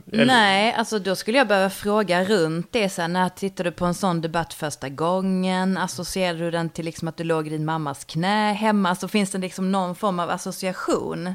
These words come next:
Speaker 2: till den som gör att du faktiskt blir lugn? Alltså, att den triggar någonting hos dig som,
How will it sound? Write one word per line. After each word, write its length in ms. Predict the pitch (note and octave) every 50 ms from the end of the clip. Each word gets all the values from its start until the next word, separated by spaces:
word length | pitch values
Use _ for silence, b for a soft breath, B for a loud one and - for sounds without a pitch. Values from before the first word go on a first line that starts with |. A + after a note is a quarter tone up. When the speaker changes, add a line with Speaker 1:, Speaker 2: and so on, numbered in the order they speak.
| -
Speaker 2:
till 220 | - - E3+ D#3+ D#3
den 380 | D#3+ C#3+ - D#3 D#3+ F3 F#3+ F#3+ F#3+ B B B B B B B
som 220 | - - F3 F3 E3+
gör 260 | E3+ E3 D#3 D3+ D3
att 120 | D3 D3
du 80 | - D3
faktiskt 340 | - E3+ D3 - - B2+ -
blir 120 | D3+ D3
lugn? 260 | C#3+ D3 D3 C#3 C#3
Alltså, 160 | C#3+ C#3+ E3
att 100 | E3 D#3
den 220 | E3 F#3+ E3 D#3 D3+
triggar 520 | - - E3+ G3 A3 F#3+ D#3 C#3+ D3+ E3
någonting 500 | G#3+ B3 F#3+ D#3 D3+ - - E3 C#3+ C#3
hos 140 | D3 C#3+ -
dig 280 | - D3+ - - - C#3
som, 340 | - - D3 D3 D3+ -